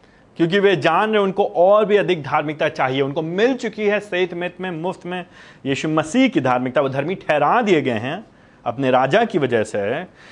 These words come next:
किंतु उनको व्यक्तिगत धार्मिकता में बढ़ना है और समाज में धार्मिकता के प्रभाव को देखना है।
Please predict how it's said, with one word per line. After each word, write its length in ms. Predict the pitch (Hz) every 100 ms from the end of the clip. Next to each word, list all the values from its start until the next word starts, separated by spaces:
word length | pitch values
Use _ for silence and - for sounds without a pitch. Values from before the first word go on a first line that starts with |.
| - -
किंतु 220 | 180 196
उनको 260 | 185 208
व्यक्तिगत 640 | 165 127 180 - 233 185 247
धार्मिकता 600 | 160 151 170 170 175 175
में 140 | 170
बढ़ना 320 | 143 131 135 117
है 60 |
और 120 | 120
समाज 540 | 127 160 156 165 196 180
में 140 | 180
धार्मिकता 480 | 135 147 151 147 165
के 80 | 139
प्रभाव 360 | 139 123 127
को 100 | 123
देखना 340 | 123 123 120 101
है। 140 | 92